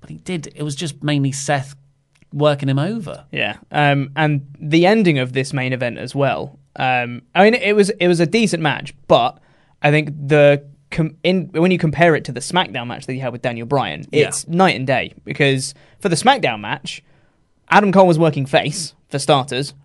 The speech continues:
Speaker 2: Bryan worked heel for most of it. Granted, Bryan got in a, f-, a quite a fair bit of offense. Wasn't as much as Seth did, but Cole looked awesome for coming out of it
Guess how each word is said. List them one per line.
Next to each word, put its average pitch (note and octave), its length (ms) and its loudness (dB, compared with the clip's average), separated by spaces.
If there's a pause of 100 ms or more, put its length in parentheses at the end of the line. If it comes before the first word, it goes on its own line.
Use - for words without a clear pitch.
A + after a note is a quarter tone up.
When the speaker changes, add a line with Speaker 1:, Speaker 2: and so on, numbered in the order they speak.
Speaker 2:
Bryan D#3+ 380 4
worked C#3 300 2
heel D3+ 220 0
for C3+ 100 -10
most C#3 280 -2
of - 60 -18
it. A2+ 220 -8 (260)
Granted, D3 600 2
Bryan D#3+ 260 2
got D3+ 120 2
in C#3 140 2
a, - 20 -2
f-, - 260 -10
a C#3 160 2
quite - 400 -2
a C#3+ 40 -8
fair C#3+ 260 2
bit C#3 160 -2
of - 80 -4
offense. D3 520 -4 (400)
Wasn't D3+ 300 0
as C#3 80 0
much C3+ 220 -4
as B2+ 80 -10
Seth D3 300 0
did, G#2+ 240 -4 (360)
but C#3+ 320 4 (260)
Cole F#3+ 280 4
looked E3+ 240 2
awesome D3 560 0
for D#3 180 -6
coming D3 300 -4
out G#3+ 280 0
of A2+ 100 -4
it G#2 260 -6